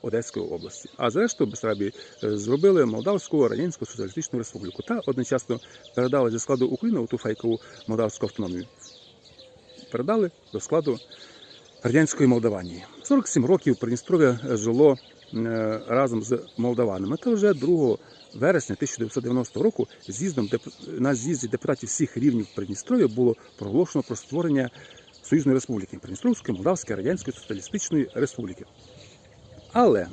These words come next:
президент, е, С Р С Р Михайло Горбачов своїм указом від, е,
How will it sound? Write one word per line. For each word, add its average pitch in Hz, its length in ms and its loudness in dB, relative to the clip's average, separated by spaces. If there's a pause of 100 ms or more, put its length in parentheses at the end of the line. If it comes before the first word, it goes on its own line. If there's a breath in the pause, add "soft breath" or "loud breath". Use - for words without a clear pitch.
(160)
президент, 214 380 2
е, 120 320 6
С 120 180 -2
Р 127 40 0
С 120 140 0
Р 113 180 4
Михайло 117 300 2
Горбачов 196 380 2
своїм 131 280 2
указом 120 420 0 (240 loud breath)
від, 120 260 2
е, 113 200 4